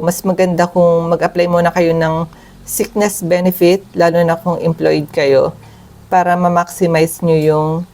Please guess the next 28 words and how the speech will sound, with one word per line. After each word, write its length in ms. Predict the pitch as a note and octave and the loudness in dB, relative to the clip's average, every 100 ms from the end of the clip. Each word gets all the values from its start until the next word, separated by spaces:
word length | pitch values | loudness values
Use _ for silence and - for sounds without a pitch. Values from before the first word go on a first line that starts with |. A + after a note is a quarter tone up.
| - | -4
um, 240 | C#3+ C#3 C#3+ D3+ F#3+ | 0 0 -2 -6 -8
benefit, 540 | D3 D3+ C#3+ - - - | -4 -2 -2 -6 -8 -8
guys. 500 | - A#2+ A#2 A#2 - - - - - | -4 -2 -2 -4 -10 -16 -20 -20 -8
Tapos, 720 | - B2 C#3+ C#3 - - - - | -4 0 0 0 -2 -6 -8 -4
pag 100 | D#3 | -2
natapos 1000 | D#3 D#3+ D#3 D3 D3 D3 C#3+ D3 D3+ D#3 | 2 2 2 2 2 2 0 -2 -4 -2
nyo 100 | E3+ D#3+ | -2 2
na 80 | D#3 | 2
yung 240 | D#3 D3+ | 2 2
sickness, 720 | D#3 G3 G3 E3+ D3+ F3 - - _ - _ | 0 -2 0 0 0 -4 -10 -18 _ -20 _
ah, 140 | - D#3+ | -2 -2
pwede 320 | D#3 E3+ F#3 | 0 0 0
na 40 | |
kayo 140 | F3+ F#3+ | 0 0
mag-apply 460 | E3+ D3+ - D#3 | 0 -2 0 0
ng 160 | D3+ C#3+ | 0 -2
partial 440 | D3 C3 B2+ - B2+ | -2 -4 -2 -2 -2
disability. 720 | C3 C3 B2 A#2 A#2+ - B2+ - _ - | -2 -2 -2 -2 -4 -6 -10 -12 _ -6
Pero, 420 | E3 E3 D#3+ D#3 | 0 0 2 0
syempre, 540 | D#3+ E3+ F3+ F3+ D3 D#3 | 0 -2 -4 -2 -2 -2
pag 180 | - F#3 | -2 -4
sa 140 | A3 | -4
sickness 480 | G#3+ G3 F#3+ F3 F3+ | -4 -4 -2 -2 -2
kasi, 480 | D3+ D3+ C3 B2 - - - - - - - - - | -4 0 2 2 -2 -20 -20 -20 -20 -20 -20 -10 -2
um, 960 | D3 C#3+ C#3+ C#3 C#3 C#3 C3+ C3+ C#3+ - | 0 2 4 4 2 2 0 -4 -6 -6
magpapaalam 580 | D3+ D#3 D#3+ - D#3 C#3+ | -4 -2 -2 0 0 -2
kayo 220 | D3+ C#3 | 0 0
sa 540 | C#3 D#3 B2 A#2+ C#3+ | 0 0 2 0 -4